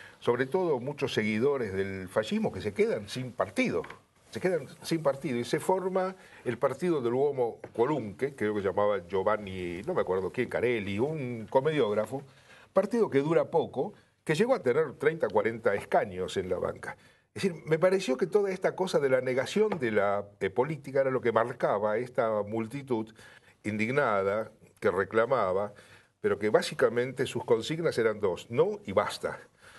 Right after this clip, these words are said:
O sea, yo no escuché un, yo no escuché pedidos concretos, no hay una cosa constructiva. Y esta multitud,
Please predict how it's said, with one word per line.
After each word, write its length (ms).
O 100
sea, 120
yo 120
no 60
escuché 580
un, 220
yo 140
no 160
escuché 300
pedidos 340
concretos, 760
no 140
hay 80
una 180
cosa 300
constructiva. 880
Y 120
esta 180
multitud, 680